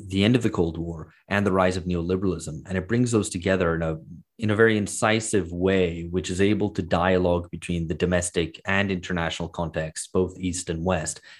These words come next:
and to bring East and West and their experiences together. Anyway, I thought it was great. I thi-, I think this comes through in the review that I wrote for American Affairs. And I'm eager to hear what, uh, Phil and George have to make of it.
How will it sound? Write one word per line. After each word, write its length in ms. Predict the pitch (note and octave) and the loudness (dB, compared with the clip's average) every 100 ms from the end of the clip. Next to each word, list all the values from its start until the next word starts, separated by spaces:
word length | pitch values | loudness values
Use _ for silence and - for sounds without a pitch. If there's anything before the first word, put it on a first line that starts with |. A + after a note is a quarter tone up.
| _ | _
and 340 | G#2+ G#2 G2 F#2+ - | 0 0 0 -8 -10
to 80 | F#2+ | -4
bring 200 | F#2+ F2+ | -2 0
East 240 | F2+ F2 | -2 -4
and 120 | F2 | -2
West 280 | F2+ F2+ F2 | 2 2 0
and 100 | E2 | 2
their 320 | F2+ F2+ F#2 - | 2 2 0 -14
experiences 600 | F#2 - E2 D2 D2+ E2 | -14 -6 -6 -6 -10 -12
together. 440 | E2 F2+ E2+ C2+ - - - | 0 2 2 -2 -12 -20 -2
Anyway, 220 | A2 G2 | 2 2
I 100 | D#2+ | 2
thought 180 | G#2 A#2+ | 4 4
it 20 | |
was 260 | G#2 G2+ - _ | 4 0 -6 _
great. 280 | - G2 F#2 | 4 6 6
I 60 | |
thi-, 140 | E2 E2+ | 4 2
I 120 | E2+ | 0
think 160 | G2 F#2 | -2 -2
this 140 | F#2 | -2
comes 240 | - E2 | -2 -2
through 180 | - F#2 | 0 2
in 80 | F2 | 4
the 260 | E2 D#2+ D2+ | 4 2 0
review 340 | E2 D#2+ G#2 | -2 2 4
that 100 | F#2 | 6
I 60 | E2 | 4
wrote 260 | E2 E2 | 4 0
for 60 | - | 0
American 360 | D#2+ D#2+ D#2+ D#2 | 0 0 -2 -6
Affairs. 580 | - F2+ E2+ E2+ F2 - - - - - - | 0 4 4 2 -2 -8 -18 -18 -18 -10 0
And 80 | |
I'm 100 | A2+ | 2
eager 180 | B2 B2 | 4 4
to 100 | A2+ | 4
hear 240 | A2 A2 G#2 | 2 2 2
what, 320 | G2 F#2 - | 2 2 4
uh, 180 | F2+ E2+ | 4 4
Phil 220 | - G#2+ | 2 2
and 100 | F2+ | 2
George 260 | G2 G#2 - | 2 0 2
have 260 | E2+ E2 - | 0 0 -4
to 500 | - E2+ E2 E2 D#2 - | -2 0 2 -2 -6 -2
make 260 | F#2+ G#2 F#2 | 2 2 2
of 80 | D#2 | -4
it. 240 | E2+ - | -4 -8